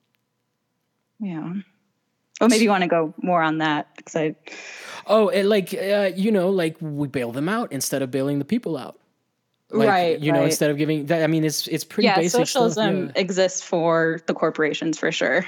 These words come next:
Speaker 2: Yeah.
Speaker 1: Yeah.
Speaker 2: It's like, yeah, I, I, I, it's just not, it's not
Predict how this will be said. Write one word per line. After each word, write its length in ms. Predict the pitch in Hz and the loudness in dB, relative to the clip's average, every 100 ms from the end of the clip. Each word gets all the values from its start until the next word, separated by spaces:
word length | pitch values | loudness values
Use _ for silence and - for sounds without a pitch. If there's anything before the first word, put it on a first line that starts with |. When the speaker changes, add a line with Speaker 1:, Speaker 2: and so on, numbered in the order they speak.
| - | -2
Speaker 2:
Yeah. 200 | 226 127 - - _ _ _ _ _ | -4 -4 -10 -16 _ _ _ _ _
Speaker 1:
Yeah. 340 | 147 - - 202 - | -4 -2 -2 -4 -8
Speaker 2:
It's 160 | - | -6
like, 160 | 147 135 | -4 0
yeah, 340 | 180 175 143 156 | 2 2 2 0
I, 80 | 165 | 2
I, 260 | 160 170 180 | 2 2 2
I, 140 | 165 | 2
it's 240 | 165 170 - | 2 0 0
just 180 | 196 170 | -2 0
not, 160 | 151 | -2
it's 140 | 151 - | -2 -2
not 240 | 156 127 | -4 -4